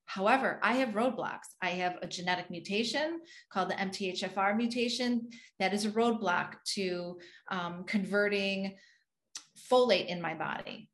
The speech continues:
and utilizing it, among many other things. Um,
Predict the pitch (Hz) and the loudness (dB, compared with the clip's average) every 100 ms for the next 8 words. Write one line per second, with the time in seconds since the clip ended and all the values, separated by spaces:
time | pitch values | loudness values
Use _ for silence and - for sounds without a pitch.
0 | - 208 226 220 196 139 151 - 151 214 | 0 4 4 4 2 0 -2 -4 0 6
1 | 214 214 208 - - - 233 240 226 190 | 8 8 4 -4 -2 4 6 6 6 2
2 | 175 175 147 - - - - - - 190 | -2 -6 -8 -8 -14 -18 -20 -6 -2 0
3 | 180 180 180 | 0 -2 -6